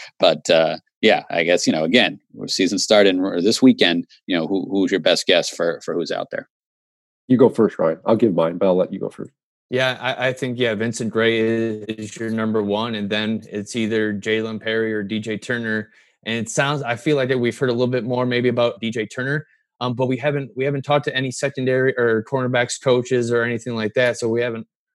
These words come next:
Speaker 3: heard too much from defensive coaches yet. But I would have to say, just on experience alone,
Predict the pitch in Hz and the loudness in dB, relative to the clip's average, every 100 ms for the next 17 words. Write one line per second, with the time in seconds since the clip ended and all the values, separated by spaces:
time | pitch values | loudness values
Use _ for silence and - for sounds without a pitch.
0 | _ 147 127 113 - 147 123 127 123 - | _ 0 0 -2 -4 -2 -2 -4 -6 -10
1 | - 120 113 110 107 _ _ 117 - 120 | -10 -6 -4 -6 -8 _ _ -12 -8 -6
2 | 110 95 127 120 104 98 110 113 95 - | -6 -6 -4 -4 -6 -8 -4 -4 -6 -8
3 | 101 104 107 113 110 110 117 104 101 110 | -6 -4 -4 -4 -6 -6 -2 -2 -4 -10
4 | - _ _ 107 104 92 - 127 117 107 | -12 _ _ -12 -10 -12 -8 -6 -6 -8
5 | 113 113 107 98 | -6 -6 -6 -8